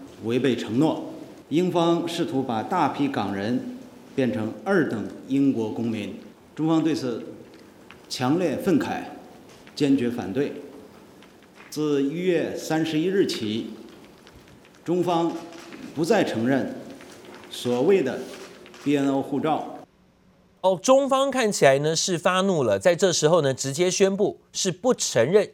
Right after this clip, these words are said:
Speaker 2: 英国的B N O护照，这可能会影响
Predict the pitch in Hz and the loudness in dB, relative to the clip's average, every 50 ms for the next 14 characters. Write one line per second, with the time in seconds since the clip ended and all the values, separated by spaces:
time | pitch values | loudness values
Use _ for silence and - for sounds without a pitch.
0 | _ - 196 202 214 214 220 220 220 - 123 104 110 127 120 147 123 - - _ | _ -4 -2 0 0 0 -2 -4 -4 -4 0 2 2 4 4 2 0 0 -2 _
1 | - 185 180 185 185 - - 151 156 156 160 160 147 147 143 147 147 - - 139 | -4 -2 -2 -2 -2 -2 -2 0 0 0 0 2 4 4 4 4 2 -2 -4 -4
2 | 113 110 - 151 123 - - - _ _ - - 143 135 - - 143 156 185 190 | -4 0 2 2 2 2 0 -6 _ _ 0 2 2 4 4 4 4 6 6 6
3 | 208 180 160 185 185 170 117 101 | 6 4 4 4 2 0 0 -2